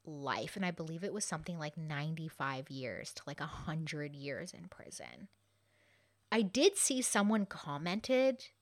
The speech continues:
under something I was reading, an article I was reading about this, that Louis Harry had died, and that comment was made about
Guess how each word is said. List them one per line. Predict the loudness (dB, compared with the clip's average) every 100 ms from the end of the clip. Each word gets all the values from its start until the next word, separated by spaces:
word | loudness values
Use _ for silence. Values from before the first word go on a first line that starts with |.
| _ 0
under | 2 2 2 0
something | 0 -2 0 0
I | 2
was | 0 -4
reading, | -6 -6 -2 0 0 0
an | 0
article | -2 -2 -2
I | -2
was | -2 -4
reading | -6 -4 -6
about | -6 -6 -2
this, | -2 -2 -8 -14 -6 4
that | 4 4 0
Louis | 0 0 0
Harry | 0 -2 0 -2 -4 -8 -12 _ _ _ _ -10
had | -4 0 0 0 -4 -8 -12 -8
died, | -4 -2 2 2 2 2
and | 2 2
that | 2
comment | 0 0 0 -2
was | -4 -4
made | -4 -4
about | -4